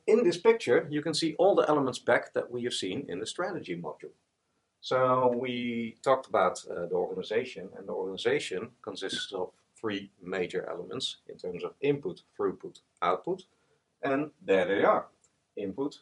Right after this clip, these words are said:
throughput, output, the assets, the activities, and, and the products. Um, about the sector,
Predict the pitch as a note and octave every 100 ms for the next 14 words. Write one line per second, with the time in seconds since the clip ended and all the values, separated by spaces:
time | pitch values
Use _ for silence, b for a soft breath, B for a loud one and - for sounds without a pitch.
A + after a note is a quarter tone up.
0 | _ - E2 D2+ G#2 - _ - G3+ G#3
1 | F#3 - - _ - - - C#3+ - -
2 | - - - E2+ F#2 B2 - - - F2
3 | E2+ F2 - E2+ D#3 - F3+ - - -
4 | _ _ _ _ _ _ _ _ _ _
5 | B2+ C#3+ D3 D3 C#3+ C#3+ C#3+ D3 - _
6 | _ _ - D#3+ D3 - A3+ A3+ - A2
7 | D#3+